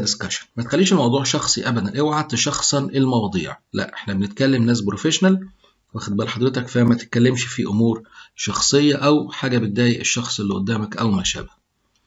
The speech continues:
Never display emotions، remain calm and professional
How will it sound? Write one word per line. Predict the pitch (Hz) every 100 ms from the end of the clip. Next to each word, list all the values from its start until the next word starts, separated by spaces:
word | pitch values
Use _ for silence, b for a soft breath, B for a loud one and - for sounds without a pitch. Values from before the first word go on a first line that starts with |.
| B B -
Never | 151 165
display | 127 117 - 131 143 -
emotions، | 117 160 165 180 147
remain | 123 127 139 147 - 143
calm | 151 156 139
and | 139 156 147 180
professional | - 190 - -